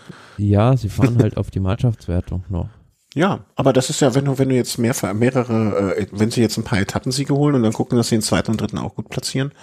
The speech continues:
Speaker 2: völlig, völlig probates Ziel, ne? Und Ineos wird ja die jetzt im Moment oder zu dem Zeitpunkt damals, ähm, ich hab jetzt noch die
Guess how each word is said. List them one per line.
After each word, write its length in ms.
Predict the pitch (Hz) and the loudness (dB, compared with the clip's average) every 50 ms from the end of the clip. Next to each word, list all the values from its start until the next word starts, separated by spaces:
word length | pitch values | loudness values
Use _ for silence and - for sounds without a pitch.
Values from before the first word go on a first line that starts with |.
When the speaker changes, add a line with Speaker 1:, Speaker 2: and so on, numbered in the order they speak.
| - - - - - - - - - - - _ - | -20 -20 -20 -20 -20 -20 -20 -20 -20 -20 -20 _ -14
Speaker 2:
völlig, 440 | - - - - 85 85 - - - | -8 -4 -2 -2 0 -2 -4 -6 -6
völlig 200 | - 95 92 - | -6 -6 -6 -8
probates 440 | - - - 92 98 - 110 - - | -8 -6 -4 -2 -2 -2 -4 -6 -4
Ziel, 240 | - 156 139 107 95 | -2 0 0 0 2
ne? 180 | 92 104 123 | 0 -2 -2
Und 220 | 104 98 104 101 - | -2 -4 -4 -2 0
Ineos 560 | 113 95 95 95 95 101 117 131 - - - | 0 2 4 4 4 4 4 2 2 0 -2
wird 100 | 123 - | 0 2
ja 100 | 127 113 | 2 2
die 140 | - - 107 | 2 4 2
jetzt 160 | 107 - - | 2 4 4
im 60 | 110 | 4
Moment 400 | 104 95 92 90 95 92 - - - - | 4 6 4 4 2 0 -4 -8 -4 -2
oder 180 | 101 92 87 | 0 0 0
zu 140 | - - 104 | 0 0 0
dem 320 | - 101 90 90 92 - | 0 0 0 0 -4 -4
Zeitpunkt 560 | - - 107 98 104 - - 101 95 - - - | -4 -2 -2 -2 -2 0 -2 -2 -2 0 0 2
damals, 460 | 95 107 110 90 98 - - - - _ - - - - - - - - - _ - | 2 4 4 2 0 0 -4 -8 -8 _ -20 -20 -20 -20 -20 -20 -20 -20 -16 _ 0
ähm, 200 | 107 90 87 87 | 2 2 2 0
ich 100 | - - | 0 -2
hab 100 | - - | 0 0
jetzt 160 | 98 - - | 0 0 0
noch 120 | 101 - | -2 -2
die 500 | - - 95 87 87 85 82 - - - | -2 -6 -4 -2 -2 -2 -2 -4 -6 -10